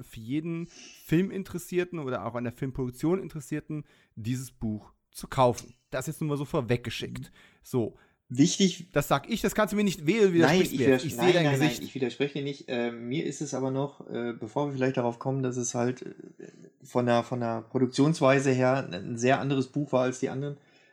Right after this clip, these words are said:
Speaker 2: äh, ist es mir halt wichtig zu sagen, das ist auch kein, äh,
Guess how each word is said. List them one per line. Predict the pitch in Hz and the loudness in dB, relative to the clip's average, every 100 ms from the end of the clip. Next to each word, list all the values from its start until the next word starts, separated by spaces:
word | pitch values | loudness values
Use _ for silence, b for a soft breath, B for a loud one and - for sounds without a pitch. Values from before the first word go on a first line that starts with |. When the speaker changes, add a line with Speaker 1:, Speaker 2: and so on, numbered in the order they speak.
| b | b
Speaker 2:
äh, | 117 117 127 | -4 -2 -2
ist | 123 | -6
es | 123 | -4
mir | 143 | -2
halt | 139 135 | 0 -2
wichtig | 143 131 | -4 -4
zu | 131 | -2
sagen, | 120 127 | -2 -2
das | 117 | -4
ist | - | -2
auch | - 131 | -2 -2
kein, | 123 123 | -4 -4
äh, | 127 | -4